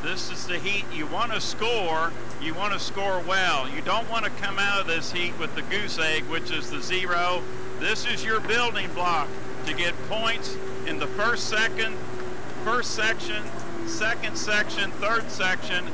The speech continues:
to be on the front row of the Southern Cup Championship tomorrow at five thirty Central Daylight Time here in Guntersville.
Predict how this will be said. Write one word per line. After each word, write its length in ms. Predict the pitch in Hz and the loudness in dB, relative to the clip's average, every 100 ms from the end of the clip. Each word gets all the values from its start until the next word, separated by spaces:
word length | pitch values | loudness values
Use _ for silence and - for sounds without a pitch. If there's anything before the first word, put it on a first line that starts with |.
| - - - | -2 -2 -2
to 100 | 170 | -2
be 220 | 165 190 190 | 0 2 2
on 160 | 190 | 2
the 60 | 160 | 0
front 360 | 156 190 185 | 0 0 2
row 380 | 175 180 151 - - - - | 2 2 2 2 0 -2 -2
of 100 | 139 131 | -2 0
the 100 | 135 | 0
Southern 420 | 190 196 190 160 - | 2 2 2 0 0
Cup 260 | 180 170 - | 0 0 0
Championship 680 | 170 170 160 147 - 156 - | 0 0 0 0 0 0 0
tomorrow 540 | 143 160 156 135 127 123 - - 139 | -2 0 2 2 0 -2 -2 -2 -2
at 100 | - | 0
five 400 | - 160 160 - | 0 2 2 0
thirty 460 | 165 156 131 123 123 - - | 2 2 2 0 -2 -2 -2
Central 420 | - 170 170 160 139 | 0 0 0 -2 0
Daylight 480 | 160 156 147 139 - | 2 2 2 0 0
Time 320 | 143 143 135 | 0 0 0
here 340 | 139 139 135 135 - | 0 0 0 0 -2
in 240 | 135 143 135 - | -2 -2 -2 -2
Guntersville. 800 | 147 151 131 123 120 127 110 | -2 -2 -2 -2 -2 -2 -2